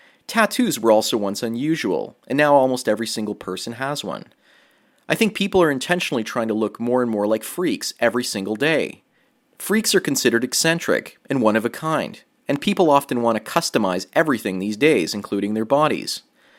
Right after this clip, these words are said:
As a mgtow, all of this amuses me from a distance. But guys out there that are still dating heavily and looking for relationships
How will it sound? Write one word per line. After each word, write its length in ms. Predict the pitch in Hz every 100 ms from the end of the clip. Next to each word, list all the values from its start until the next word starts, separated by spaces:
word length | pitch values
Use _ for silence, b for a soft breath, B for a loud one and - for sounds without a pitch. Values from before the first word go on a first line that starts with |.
| b b b
As 120 | 185
a 60 |
mgtow, 400 | 185 233 - 117
all 200 | 95 117
of 80 | 131
this 180 | 127 -
amuses 400 | 117 135 170 110
me 120 | 98
from 200 | 92 113
a 40 | 113
distance. 600 | 131 147 - 80 - - _ b b b b b b b b
But 120 | 185
guys 280 | 196 220 -
out 160 | 131
there 140 | 131 117
that 200 | 120 120
are 80 |
still 280 | 117 - 156
dating 320 | 123 127 117
heavily 400 | 107 170 165 107
and 100 | 104
looking 240 | 110 113 113
for 160 | -
relationships 800 | 104 104 151 156 104 - 73 -